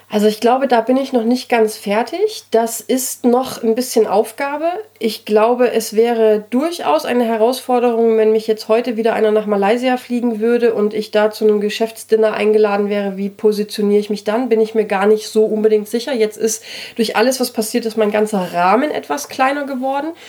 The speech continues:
und da fühle ich mich sehr wohl. Ich glaube, für mich ist an dieser Stelle das, was mich inzwischen antreibt, ist das, was ich vorhin sagte mit der Wahrheit. Immer wieder zu meiner eigenen Wahrheit zurückzukehren.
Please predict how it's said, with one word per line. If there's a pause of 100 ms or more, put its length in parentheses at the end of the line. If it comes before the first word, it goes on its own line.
(140)
und
da
fühle
ich
mich (120)
sehr
wohl. (1600)
Ich
glaube, (400)
für
mich
ist
an
dieser
Stelle (240)
das,
was
mich
inzwischen
antreibt,
ist
das,
was
ich
vorhin
sagte
mit
der
Wahrheit.
Immer
wieder
zu
meiner
eigenen
Wahrheit
zurückzukehren.